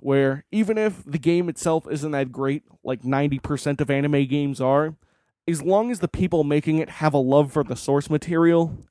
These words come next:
and as long as it's relatively faithful,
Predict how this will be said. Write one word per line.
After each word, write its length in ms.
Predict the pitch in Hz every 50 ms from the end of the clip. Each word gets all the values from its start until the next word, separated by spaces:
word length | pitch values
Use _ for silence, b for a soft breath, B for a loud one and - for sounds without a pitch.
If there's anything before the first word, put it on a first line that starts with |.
| _ -
and 140 | 139 139 139
as 160 | 143 131 123
long 320 | 139 143 147 147 151 151
as 260 | 151 151 135 - - - _ -
it's 160 | 143 143 -
relatively 720 | 135 135 147 151 156 151 143 - - 165 147 135 139 139
faithful, 640 | 127 - - 143 147 151 147 - - 190 190 196 175